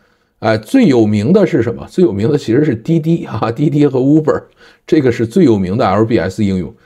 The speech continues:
就是我是基于地理位置的。当时我记得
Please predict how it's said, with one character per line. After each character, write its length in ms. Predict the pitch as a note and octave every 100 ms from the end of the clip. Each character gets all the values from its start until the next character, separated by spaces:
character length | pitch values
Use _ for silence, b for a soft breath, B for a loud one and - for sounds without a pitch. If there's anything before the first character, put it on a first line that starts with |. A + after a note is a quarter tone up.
| b b
就 100 | -
是 120 | A2 A#2
我 160 | G2+
是 100 | A2
基 160 | - C3
于 140 | C3+
地 120 | C#3
理 100 | G#2
位 140 | G#2 A#2+
置 120 | F2
的。 120 | - _ _
当 200 | - G3+ G#3+
时 180 | C3
我 180 | D#3+ G#2+
记 140 | - B2+
得 160 | G#2